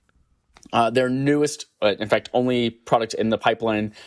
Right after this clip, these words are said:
uh, was shown off at Game Awards is The Wolf Among Us two. It currently lacks a release date and is not expected in twenty twenty. I think this is, obviously, crunch is a big issue in the industry.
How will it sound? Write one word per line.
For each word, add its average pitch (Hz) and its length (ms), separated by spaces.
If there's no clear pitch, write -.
uh, 92 160
was - 120
shown 110 180
off 101 240
at 95 220
Game 104 180
Awards 95 240
is 92 140
The 101 60
Wolf 101 180
Among 101 200
Us - 120
two. 202 320
It - 280
currently 139 320
lacks 120 220
a 110 40
release 107 220
date 107 160
and 95 100
is 95 100
not 104 160
expected - 360
in 87 120
twenty 80 260
twenty. 85 360
I 160 60
think 190 100
this 156 140
is, 139 180
obviously, 151 580
crunch 131 320
is 120 80
a 117 40
big 117 220
issue 110 300
in 107 80
the 107 100
industry. 101 600